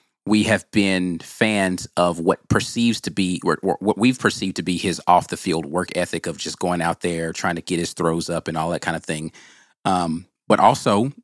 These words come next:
more recently, critical of some of the things that he's done in his social media that have led to a lot of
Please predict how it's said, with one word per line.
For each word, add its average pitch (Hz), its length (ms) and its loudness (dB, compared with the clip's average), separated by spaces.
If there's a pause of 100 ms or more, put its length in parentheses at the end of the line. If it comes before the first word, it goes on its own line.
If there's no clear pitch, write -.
more 101 240 4
recently, 101 520 2
critical 107 600 2
of 92 320 2
some - 340 -6
of 87 80 -4
the 92 80 -4
things 95 280 -2
that - 80 -6
he's 92 180 -6
done 95 280 2
in 95 160 -4
his 95 160 -2
social 87 320 -4
media 82 360 -2
that 85 200 -4
have 85 180 -4
led 87 320 -2
to 92 220 -2
a 80 40 -2
lot 85 240 0
of 85 200 -6